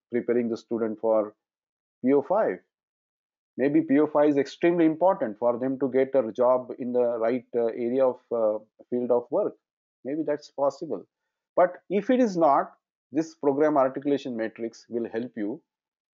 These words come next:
in, uh, you know, kind of, uh, readjusting your curriculum according to the importance of the P Os to be achieved.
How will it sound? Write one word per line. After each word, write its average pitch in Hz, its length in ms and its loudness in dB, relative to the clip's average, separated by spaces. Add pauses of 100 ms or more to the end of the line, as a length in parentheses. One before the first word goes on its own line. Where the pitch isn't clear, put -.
in, 110 220 -4
uh, 101 360 -2 (720)
you 113 80 -8
know, 113 100 -2
kind 110 220 -2
of, 107 100 2 (140)
uh, 101 240 2 (680)
readjusting 123 1000 0
your 107 200 0
curriculum 101 560 -6 (160)
according 98 520 -6
to 98 200 -10 (720)
the 98 340 0
importance 107 600 -2
of 101 140 -8
the 104 60 -10
P 101 220 -10
Os 101 160 -4
to 107 100 -16
be 95 120 -10
achieved. 92 320 -12